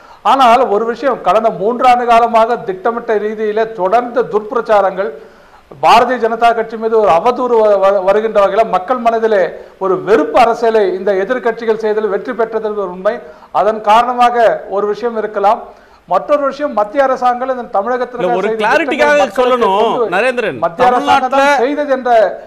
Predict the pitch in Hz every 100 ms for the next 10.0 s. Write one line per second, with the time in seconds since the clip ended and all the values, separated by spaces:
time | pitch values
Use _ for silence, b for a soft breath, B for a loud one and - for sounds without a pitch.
0 | - - 214 262 269 269 254 220 220 226
1 | 208 214 254 247 247 254 247 254 240 196
2 | 208 208 190 208 220 220 214 196 202 214
3 | 214 196 175 175 147 143 156 185 - _
4 | _ _ _ _ _ - 123 123 127 147
5 | 180 202 226 226 220 214 190 196 196 190
6 | 202 196 139 196 190 190 190 180 - 165
7 | 156 147 170 170 160 180 208 _ _ _
8 | 143 160 185 196 185 170 160 160 185 190
9 | 180 180 165 156 160 151 - 151 160 151